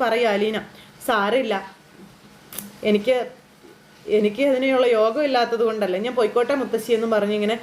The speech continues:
അലീന പറയുമ്പോൾ മുത്തശ്ശി അലീനയെ കൈ ചേർത്ത് പിടിച്ച് ഭയങ്കര കരച്ചിൽ. "എൻ്റെ മോൾക്ക് ഈ മുത്തശ്ശിയുടെ അനുഗ്രഹം എപ്പോഴും,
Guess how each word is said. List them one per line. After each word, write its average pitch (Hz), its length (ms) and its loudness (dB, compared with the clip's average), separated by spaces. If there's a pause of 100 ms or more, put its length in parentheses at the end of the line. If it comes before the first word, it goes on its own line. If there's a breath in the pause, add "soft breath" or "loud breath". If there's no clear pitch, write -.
(300 loud breath)
അലീന 226 280 2 (100)
പറയുമ്പോൾ 214 460 0
മുത്തശ്ശി 214 380 -2
അലീനയെ 214 360 -2
കൈ 214 100 2 (120)
ചേർത്ത് 226 460 2
പിടിച്ച് 220 320 0 (800 loud breath)
ഭയങ്കര 240 360 0
കരച്ചിൽ. 208 340 0 (120)
"എൻ്റെ 214 220 0
മോൾക്ക് 214 300 2
ഈ 226 60 0
മുത്തശ്ശിയുടെ 220 420 0
അനുഗ്രഹം 240 360 0
എപ്പോഴും, 262 440 2